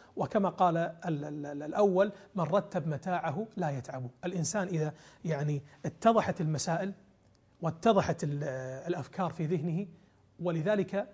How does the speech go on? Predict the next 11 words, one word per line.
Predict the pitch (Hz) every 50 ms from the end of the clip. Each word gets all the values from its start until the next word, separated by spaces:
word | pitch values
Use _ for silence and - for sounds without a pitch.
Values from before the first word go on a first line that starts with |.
| - - _ _ _ -
أيضا | 208 196 165 175 156
هذا | 135 185 185 170
مما | 156 165 175 160 156 156 151 160 - - - _ _
يضرب | 196 202 175 175 160 147 156
به | 196 165
المثل. | 170 165 175 208 202 208 208 233 233 - - - - - _ -
الآن | 190 175 202 214 196
لو | 180 170 165
نظرنا | 170 160 208 208 190 175 175
إلى | - 190 185 190 202 202 - - - - _ _ _ _ _ _ -
المؤسسات | 180 165 160 170 170 180 160 - - 160 - - 202 214 208 - -